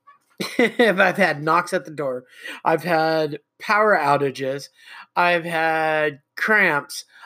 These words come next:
I've had a whole plethora of things that just decided it didn't want me to do the second part of this, um, conversation. And as I dug deeper, I decided, "You know what? I've got to do it.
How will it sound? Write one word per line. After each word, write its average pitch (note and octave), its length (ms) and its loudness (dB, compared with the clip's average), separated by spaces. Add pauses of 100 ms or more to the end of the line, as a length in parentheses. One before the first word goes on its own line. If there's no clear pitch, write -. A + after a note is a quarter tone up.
(120)
I've E4 260 4
had C#4+ 300 4
a G3+ 100 4
whole G#3+ 220 4
plethora G#3 520 2
of E3 120 -2
things F3 280 -2
that D3+ 200 -4
just C4 240 0
decided G3 560 0
it E3 120 -6
didn't G#3+ 280 -2
want F3+ 200 0
me E3+ 100 -4
to E3 100 -2
do E3 200 0
the D3 140 -6
second D#3 380 -4
part C3+ 260 -4
of A#2+ 80 -8
this, A#2+ 400 -8 (540)
um, C3 420 -2
conversation. B2+ 880 0 (1300)
And G#3 180 2
as A3+ 160 6
I A#3+ 100 4
dug A3 560 2
deeper, G#3+ 380 2
I G3+ 100 6
decided, G3+ 600 0
"You C#4+ 80 -4
know F4+ 140 2
what? B3+ 300 0
I've F#3+ 240 0
got F#3+ 280 0
to A3 80 -4
do A#3+ 220 2
it. E3 140 -2